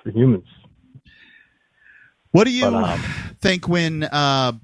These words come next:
Speaker 2: tribal people are not taking care of, uh, their land very well? I mean, oftentimes, well, for instance, the, uh, people who populated, uh, New Zealand wiped out the moa, right? Um, so, I mean, you know, there's some, there's some glaring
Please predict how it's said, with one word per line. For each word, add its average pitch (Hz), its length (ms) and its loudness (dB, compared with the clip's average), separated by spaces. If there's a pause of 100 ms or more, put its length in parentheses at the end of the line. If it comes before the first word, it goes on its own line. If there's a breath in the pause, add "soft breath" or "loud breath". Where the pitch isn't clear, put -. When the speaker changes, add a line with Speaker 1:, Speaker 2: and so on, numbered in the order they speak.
(100)
Speaker 2:
tribal 156 340 0
people 127 720 0
are 120 540 2
not 135 280 -4
taking 123 400 -4
care 123 280 2
of, 110 420 -4
uh, 107 360 2
their 107 140 2
land 139 380 0
very 92 200 -2
well? 92 260 -2
I - 20 -2
mean, 110 280 -2
oftentimes, 113 1000 0
well, 113 120 -4
for 131 180 2
instance, 123 520 -2
the, 117 260 2
uh, 107 60 0
people 113 380 2
who - 40 -6 (340 loud breath)
populated, 117 1000 0
uh, 104 220 -8
New 139 160 2
Zealand 117 500 -2
wiped 120 300 -2
out 117 220 -2
the 107 80 -2
moa, 117 480 0 (360 loud breath)
right? 120 340 0
Um, 113 300 -4
so, 123 160 2
I 113 40 4
mean, 107 280 -4
you 107 140 -2
know, 104 80 -2
there's 104 220 2
some, 101 440 -2
there's 110 160 0
some 104 260 0
glaring 123 840 0